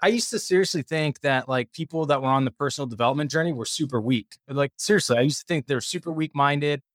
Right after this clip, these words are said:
They couldn't do it themselves. They needed coaches and they needed books and all this shit to tell them that they're better than they are. And then I was like, I was like, "Oh, bro, but no, seriously, like, I kinda <laughs> need that right now."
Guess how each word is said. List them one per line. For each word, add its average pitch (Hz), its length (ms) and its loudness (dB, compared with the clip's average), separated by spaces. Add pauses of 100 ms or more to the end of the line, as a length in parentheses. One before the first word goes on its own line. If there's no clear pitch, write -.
(140)
They 120 80 -4
couldn't 156 240 -4
do 147 120 -2
it 131 100 -4
themselves. 131 560 0
They 117 100 -4
needed 147 340 0
coaches 143 760 2
and 123 80 2
they 127 80 0
needed 147 340 0 (340)
books 156 420 0
and 156 80 0
all 147 120 4
this 147 120 0
shit 156 320 -2
to - 80 -16
tell 143 200 2
them 147 120 0
that 139 120 0
they're 151 80 0
better 151 360 2
than 147 140 0
they 147 140 2
are. 143 360 4 (300)
And 143 80 -2
then 151 80 4
I 151 40 6
was 139 120 2
like, 135 140 0 (760)
I 147 80 4
was 156 160 0
like, 131 240 2
"Oh, 165 240 4
bro, 147 400 4
but 135 340 0
no, 143 220 0
seriously, 156 640 -6
like, 113 160 -8
I 127 100 -4
kinda 139 280 -8
<laughs> 120 120 -6
need 190 200 -4
that 151 240 -6
right 180 200 -4
now." - 380 -6